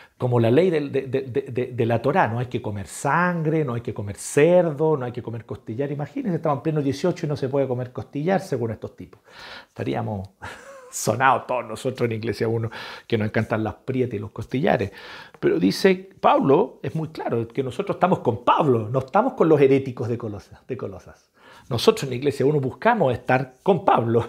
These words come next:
<laughs> y con la verdad revelada por el Señor, el Evangelio. "Nadie los juzgue a ustedes por lo que comen o beben,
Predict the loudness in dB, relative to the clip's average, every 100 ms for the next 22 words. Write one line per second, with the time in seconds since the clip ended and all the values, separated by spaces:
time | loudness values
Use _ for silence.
0 | -4 -10 -10 -10 -8 0 2 4 4 4
1 | 4 2 2 4 6 4 0 -4 -4 0
2 | 2 4 2 0 -2 2 2 0 -2 -12
3 | -20 -20 -20 -20 _ _ _ 2 4 6
4 | 6 4 4 4 4 4 0 0 0 0
5 | 0 -2 -6 -6 -6 -8 -6 -2 4 4
6 | 4 0 -6